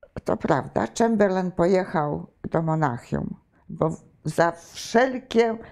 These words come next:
za wszelką cenę chciał uniknąć wojny, bo trauma pierwszej wojny światowej była taka,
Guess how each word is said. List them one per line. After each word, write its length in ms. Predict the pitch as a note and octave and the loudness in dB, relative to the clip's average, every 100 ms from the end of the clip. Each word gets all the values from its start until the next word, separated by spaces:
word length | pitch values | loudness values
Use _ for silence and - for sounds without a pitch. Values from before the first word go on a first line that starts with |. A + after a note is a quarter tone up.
| - | -2
za 160 | G3 | -2
wszelką 460 | - B3+ B3+ A3+ A3 | 2 0 0 -2 0
cenę 320 | G#3 F3 D3 | 0 0 -2
chciał 280 | - E3 E3+ | -2 0 0
uniknąć 580 | E3 F3 E3+ D#3+ D3+ C#3+ | 0 0 0 0 0 0
wojny, 540 | C#3 G#2 F#2+ D#3 B3+ - - - - _ _ _ _ | -2 -2 -2 -2 -4 -6 -20 -20 -20 _ _ _ _
bo 200 | - D#3 | -4 0
trauma 680 | F3 F#3+ G#3+ B3+ B3 G3+ D#3 - - _ _ - | 0 2 2 2 2 4 2 -2 -16 _ _ 4
pierwszej 540 | D#4 F4 - F3+ E3 | 6 4 0 2 2
wojny 380 | D3 C3+ C3+ C3+ | 2 0 0 -2
światowej 600 | - C#3+ C#3 B2+ C#3 C#3 | -2 -4 -2 -2 0 0
była 280 | D#3+ D#3+ D3 | 0 0 0
taka, 400 | C#3+ B2+ - | -4 -4 -4